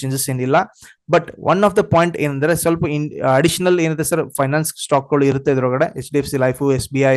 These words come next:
ಲೈಫು ಅಂತ ಅಂತ ಇರ್ತವೆ. So ಅದಕ್ಕೋಸ್ಕರ ಸ್ವಲ್ಪ ಲೈಟ್ ಆಗಿ ಒಂದ್ ಸ್ವಲ್ಪ ಮಾಡಿಫಿಕೇಶನ್ಸ್ ಇದ್ದೇ ಇರ್ತದೆ ಇದ್ರೊಳಗಡೆ.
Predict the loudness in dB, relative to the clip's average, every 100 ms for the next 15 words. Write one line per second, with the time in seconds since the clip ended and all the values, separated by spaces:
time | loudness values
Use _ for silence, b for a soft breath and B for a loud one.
0 | 2 0 -2 -2 -2 -2 -2 -4 -2 -2
1 | -2 -6 B B 0 2 2 2 2 4
2 | 2 0 _ 0 2 4 6 6 4 2
3 | 2 0 -2 0 0 0 0 -4 -4 -4
4 | 0 2 2 0 -4 -4 -4